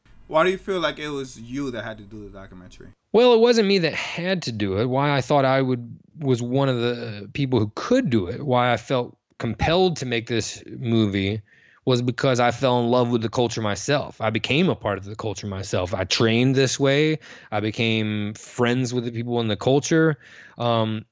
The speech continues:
Speaker 2: at the time, I think, I, I'm not sure what year we met, Ed, I, but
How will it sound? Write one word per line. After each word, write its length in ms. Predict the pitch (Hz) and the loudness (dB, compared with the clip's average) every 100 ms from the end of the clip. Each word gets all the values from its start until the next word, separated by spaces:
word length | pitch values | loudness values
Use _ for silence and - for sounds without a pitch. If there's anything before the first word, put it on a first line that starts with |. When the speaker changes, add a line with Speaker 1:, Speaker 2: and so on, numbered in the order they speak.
| - | -6
Speaker 2:
at 160 | 143 | -4
the 80 | 135 | -2
time, 480 | 117 - 170 160 139 | -6 -2 0 2 2
I 60 | 120 | 0
think, 240 | 185 - | -2 -6
I, 60 | - | -8
I'm 220 | 127 151 | -10 -4
not 120 | 165 | -4
sure 140 | - 147 | 0 2
what 160 | 131 | 2
year 180 | 127 127 | 0 0
we 140 | 123 | 0
met, 280 | 117 113 107 | 0 0 -2
Ed, 600 | 113 110 110 113 113 113 - | -2 -2 -4 -8 -8 -8 -12
I, 100 | 127 | -10
but 560 | 107 117 110 - - | -2 2 2 -2 -12